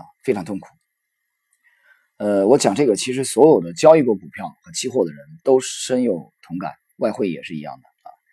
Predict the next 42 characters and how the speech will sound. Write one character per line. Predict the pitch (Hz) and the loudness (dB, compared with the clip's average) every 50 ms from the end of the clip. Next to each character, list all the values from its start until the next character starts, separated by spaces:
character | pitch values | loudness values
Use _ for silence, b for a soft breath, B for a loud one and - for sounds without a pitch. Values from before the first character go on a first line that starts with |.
| _ _ _ - | _ _ _ 2
讲 | - 123 | 6 6
到 | 139 | 8
这 | 175 185 160 | 8 8 8
里， | 135 117 | 8 8
我 | 104 98 110 127 | 8 8 8 8
也 | 127 107 98 | 8 8 4
讲 | 95 - 110 80 71 78 | 0 -2 -6 -6 -6 -10
一 | 85 | -12
句， | 95 101 87 78 | -10 -10 -10 -10
很 | - 98 98 | -8 -6 -2
多 | 123 | 0
人 | 160 180 | 0 0
不 | 165 180 | 2 0
理 | 135 92 107 131 | 0 2 0 -2
解， | - 98 - - | -4 -6 -10 -10
说 | - - 104 104 104 b b b b b b b | -4 -2 -2 -2 -2 b b b b b b b
那 | - 160 196 262 | 2 6 8 8
么 | 262 226 170 | 10 10 8
多 | - 143 139 131 | 10 12 12 12
人 | 120 107 107 113 | 12 10 8 4
去 | - - 127 117 | 2 0 0 0
喜 | 113 - - - - 90 90 | 0 0 -2 -2 -4 -6 -4
欢 | - 101 101 110 110 - - _ _ _ _ _ _ _ | 0 2 2 2 2 -2 -8 _ _ _ _ _ _ _
啊 | 104 95 85 82 | -6 -6 -6 -6
研 | 80 92 104 104 113 131 | 0 2 4 4 4 4
究 | 139 139 156 156 156 - - _ | 8 10 10 10 10 10 4 _
杰 | - - 120 | 0 2 2
西· | 113 - 127 | 2 2 0
利 | 123 120 | -2 -2
弗 | - 110 | -2 0
莫 | 101 101 104 98 | 2 4 4 4
尔， | 87 71 - _ _ _ _ _ | 2 -2 -8 _ _ _ _ _
有 | - 95 | -8 -8
毛 | 92 78 76 101 139 | -4 -2 0 2 2
病 | 190 214 180 | 4 4 2
啊！ | 120 76 - - _ _ _ _ _ _ _ _ _ _ _ _ _ _ _ _ _ | 2 -2 -4 -10 _ _ _ _ _ _ _ _ _ _ _ _ _ _ _ _ _
老 | - 127 117 117 131 | 2 6 6 6 6
子 | 143 165 | 6 8
做 | 165 214 | 10 12
外 | 202 185 185 180 | 12 12 12 12
汇 | 160 202 208 165 | 10 10 10 10
的， | 123 104 - | 8 8 4